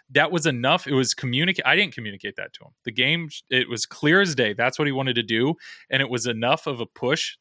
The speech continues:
to put nine dollars into the game until he did it.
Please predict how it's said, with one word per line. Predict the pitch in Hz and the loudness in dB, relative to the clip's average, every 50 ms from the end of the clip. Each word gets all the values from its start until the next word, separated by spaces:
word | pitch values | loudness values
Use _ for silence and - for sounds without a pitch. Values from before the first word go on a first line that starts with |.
| - | -10
to | - - | -10 -6
put | - - 143 - 117 | -2 -2 -2 -2 -4
nine | 120 120 131 143 151 170 180 196 214 220 214 196 | -8 -4 0 2 4 4 6 4 4 4 2 0
dollars | 151 147 131 147 160 160 160 135 120 117 110 - | 2 4 4 6 6 6 4 4 2 0 -2 -2
into | 123 131 131 123 131 | -4 -4 -2 -2 -2
the | 113 127 | -2 -2
game | 107 127 123 123 120 110 | 0 0 0 0 0 -2
until | 110 104 - 123 113 | -4 -4 -4 -2 -2
he | 107 104 | -2 -2
did | 95 - 98 90 | -4 -6 -8 -8
it. | 85 - | -8 -12